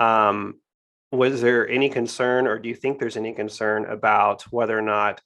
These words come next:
actual s-, the sperm parameters would be affected in this? So I've got a patient who's wanting to start hormonal treatment, and I'm wanting to tell the patient,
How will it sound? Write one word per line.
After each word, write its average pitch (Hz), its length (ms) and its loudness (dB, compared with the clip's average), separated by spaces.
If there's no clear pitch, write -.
actual 117 320 -2
s-, - 220 -16
the 113 100 -6
sperm 120 320 0
parameters 110 640 0
would 107 140 -6
be 104 140 -2
affected 101 580 -2
in 110 200 -6
this? 98 200 -4
So 107 340 2
I've 107 100 -2
got 113 160 4
a 110 40 4
patient 131 380 2
who's 120 120 2
wanting 123 220 4
to 117 60 -4
start 117 260 0
hormonal 120 320 0
treatment, 123 500 -4
and 107 400 -2
I'm 110 280 -2
wanting 120 220 2
to 120 40 -8
tell 120 200 -2
the 113 80 -4
patient, 110 600 -4